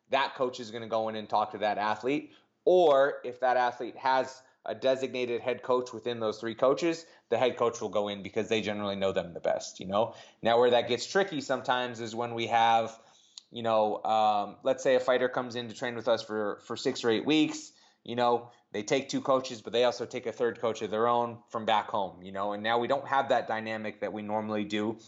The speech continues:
So what we like to do, and we've learned this from bad experience in the past, you know,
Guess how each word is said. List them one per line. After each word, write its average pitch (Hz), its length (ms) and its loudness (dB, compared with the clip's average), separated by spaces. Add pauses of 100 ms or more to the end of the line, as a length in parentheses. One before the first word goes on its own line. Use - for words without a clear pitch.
(320)
So - 180 0
what 117 160 4
we 120 120 2
like 131 240 2
to 131 100 -4
do, 117 420 -2
and 120 120 -8
we've 123 140 -4
learned 127 200 2
this 127 140 0
from 123 160 -6
bad 117 200 2
experience 113 520 -8
in 123 80 -12
the 123 60 -10
past, 107 440 -2
you 104 60 -12
know, 101 200 -8